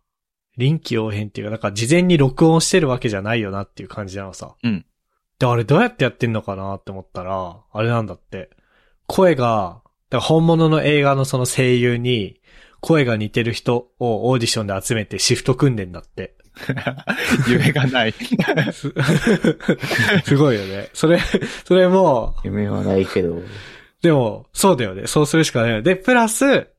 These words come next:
Speaker 1: リアルタイムの、あれ、音声変換、ボイスチェンジャーをかけてんだって。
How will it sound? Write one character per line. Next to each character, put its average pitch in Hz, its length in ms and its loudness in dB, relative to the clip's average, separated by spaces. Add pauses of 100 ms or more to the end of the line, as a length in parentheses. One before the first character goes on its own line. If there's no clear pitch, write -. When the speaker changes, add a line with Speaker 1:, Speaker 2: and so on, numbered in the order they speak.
(360)
Speaker 1:
リ 135 160 4
ア 143 60 4
ル 139 100 0
タ 143 160 2
イ 135 60 2
ム 123 120 -4
の、 151 380 2 (260)
あ 113 100 -4
れ、 101 240 -2 (640)
音 120 200 -2
声 113 220 0
変 110 220 -4
換、 95 280 -10
ボ 123 140 0
イ 113 40 -2
ス - 100 -6
チ 135 120 0
ェ 120 40 0
ン 110 60 -4
ジ 107 100 -2
ャ 98 40 0
ー 98 40 -4
を 95 40 -10
か 110 140 -4
け 98 120 -8
て 95 100 -8
ん 90 60 -12
だ 87 80 -12
っ - 60 -20
て。 - 320 -6